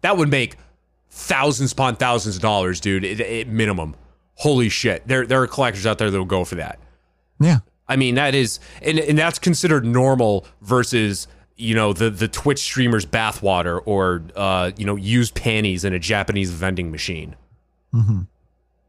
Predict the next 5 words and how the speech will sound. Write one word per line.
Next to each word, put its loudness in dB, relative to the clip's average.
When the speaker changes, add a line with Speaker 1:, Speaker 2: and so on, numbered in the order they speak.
Speaker 1:
I'm 2
just -2
perplexed 0
that, 0
like, 0